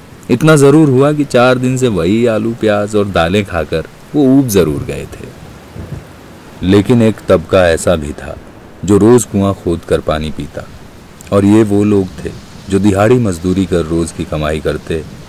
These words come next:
और उसी से उनका चूल्हा जलता। झुग्गी झोपड़ियों में रहते और किसी तरह गुजारा करते,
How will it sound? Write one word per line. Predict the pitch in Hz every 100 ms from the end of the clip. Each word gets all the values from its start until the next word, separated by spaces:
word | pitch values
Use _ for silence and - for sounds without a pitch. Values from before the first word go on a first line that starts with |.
| -
और | 85 87
उसी | 87 113
से | 95
उनका | 87 80 78
चूल्हा | 78 76 76 80
जलता। | 76 - - - - - - - - - - - - - - - - -
झुग्गी | 92 110 117 117
झोपड़ियों | 90 95 - - -
में | -
रहते | 85 80 -
और | 92 82
किसी | 80 82
तरह | 78 76 76
गुजारा | 76 78 73 76
करते, | - 73 -